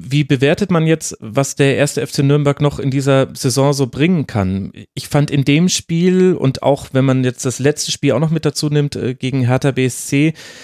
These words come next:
hat mir vor allem die Kreativität gefehlt und dann so ein Spieler wie Löwen, dem mir ganz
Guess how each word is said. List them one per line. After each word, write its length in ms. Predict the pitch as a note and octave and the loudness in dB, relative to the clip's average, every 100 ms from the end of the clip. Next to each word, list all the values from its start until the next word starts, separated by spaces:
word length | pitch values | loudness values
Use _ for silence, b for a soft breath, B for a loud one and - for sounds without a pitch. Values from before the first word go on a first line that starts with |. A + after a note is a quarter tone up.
| B B B | B B B
hat 160 | C3+ | -2
mir 140 | D3+ F3 | 2 2
vor 120 | E3 | 2
allem 120 | D3 | 2
die 80 | D3+ | 0
Kreativität 800 | - D#3 D3 D3+ D3 D#3 F3+ - | 2 0 0 -2 -2 0 0 -2
gefehlt 420 | F3+ - F3+ F#3+ | -8 -2 2 2
und 160 | F#3+ C#3+ | 2 0
dann 140 | C#3+ | 0
so 80 | D3 | 0
ein 80 | D3+ | -2
Spieler 380 | - E3+ E3 C#3 | -2 -2 0 0
wie 100 | C#3 | 0
Löwen, 480 | B2 C3+ F#3 F#3+ E3+ | 2 2 4 2 0
dem 220 | C#3+ C#3+ | 0 0
mir 240 | D3+ F#3 | 2 0
ganz 380 | D#3 C#3 C3+ - | 0 -2 -4 -12